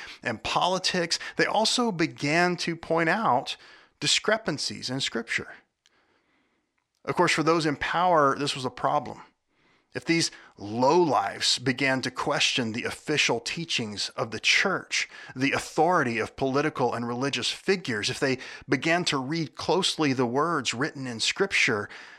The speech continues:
they would be a threat to the power of both the religious leaders and the politicians. So when the Enlightenment came along,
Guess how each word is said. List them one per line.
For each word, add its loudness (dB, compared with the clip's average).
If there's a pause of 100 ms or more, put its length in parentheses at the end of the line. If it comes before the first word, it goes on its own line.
(360)
they 0
would 2
be 0
a 0
threat -2
to -4
the -2
power 0
of -6
both 2
the -6
religious -2
leaders -2 (380)
and 2
the -2
politicians. -2 (680)
So 2
when 2
the 2
Enlightenment 0
came 0
along, -4